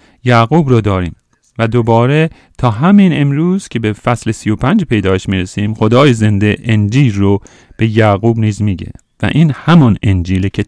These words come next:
تغییر نیافته. اما این انجیل چه هست؟ بگذارید به این فصل سی و پنج نگاه کنیم. هر وقت که یعقوب دچار مصیبت و یا مرگ و تراژدی می‌شه و یا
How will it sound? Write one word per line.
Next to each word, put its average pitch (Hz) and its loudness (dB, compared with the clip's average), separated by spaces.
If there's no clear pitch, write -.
تغییر 98 -2
نیافته. 113 0
اما 175 0
این 185 0
انجیل 127 2
چه 151 -2
هست؟ - -8
بگذارید 143 0
به 110 -2
این 110 -2
فصل 104 -4
سی - -4
و 101 2
پنج 107 0
نگاه 92 -4
کنیم. 85 -14
هر 139 -2
وقت 131 -2
که 123 2
یعقوب 123 2
دچار 117 2
مصیبت 107 -2
و 101 0
یا 101 0
مرگ 110 2
و 104 -2
تراژدی 107 0
می‌شه 107 -2
و 98 0
یا 104 0